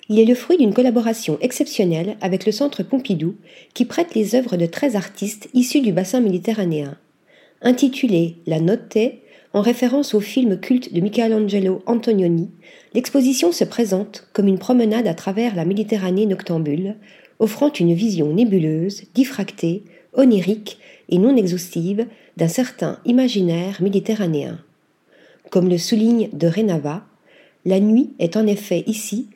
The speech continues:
synonyme de liberté. Un espace où les frontières entre la réalité et le rêve se troublent, un lieu de réunion entre le sacré et le profane,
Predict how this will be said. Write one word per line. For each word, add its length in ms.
synonyme 540
de 80
liberté. 680
Un 140
espace 640
où 40
les 120
frontières 580
entre 200
la 60
réalité 460
et 60
le 80
rêve 380
se 160
troublent, 500
un 120
lieu 220
de 100
réunion 680
entre 220
le 80
sacré 600
et 80
le 100
profane, 640